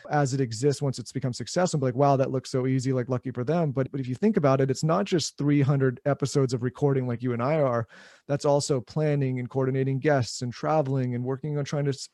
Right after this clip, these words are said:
promote the show and sell it and coordinating guests and going back and forth and travel. It's like,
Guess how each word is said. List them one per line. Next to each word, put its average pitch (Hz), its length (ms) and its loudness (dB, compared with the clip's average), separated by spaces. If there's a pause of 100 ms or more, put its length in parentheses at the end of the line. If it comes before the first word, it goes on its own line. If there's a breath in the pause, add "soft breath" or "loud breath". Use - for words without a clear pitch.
promote 147 320 4
the 139 100 2
show 127 320 2
and 123 80 -2
sell 151 320 2
it 135 100 2
and 123 160 -2 (320 loud breath)
coordinating 147 580 2
guests 160 400 0
and 131 140 -4
going 147 240 0
back 147 320 0
and 147 120 -4
forth 160 380 4
and 127 100 -2
travel. 156 460 0
It's 131 160 0
like, 143 160 -4